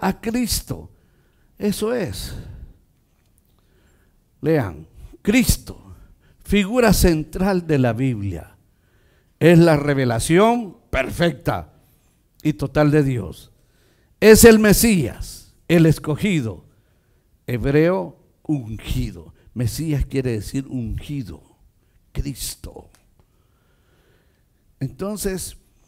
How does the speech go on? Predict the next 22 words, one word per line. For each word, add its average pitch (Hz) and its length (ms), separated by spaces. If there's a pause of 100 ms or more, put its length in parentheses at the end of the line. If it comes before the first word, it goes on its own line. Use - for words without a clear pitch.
(640)
es 175 160
la 185 160
revelación 160 840
perfecta 123 960
de - 160
Dios. - 560 (1500)
Si - 180
queremos 170 400
conocer 160 720 (420)
cómo 160 240
es 139 140
el 113 120
Padre, 139 520 (520)
estudiemos 127 640
cómo 123 260
es 120 80
Jesús. 110 540 (180)
Dice 160 320
la 135 120
Biblia, 117 400 (240)
Jesús 339 1000
recorría 208 1200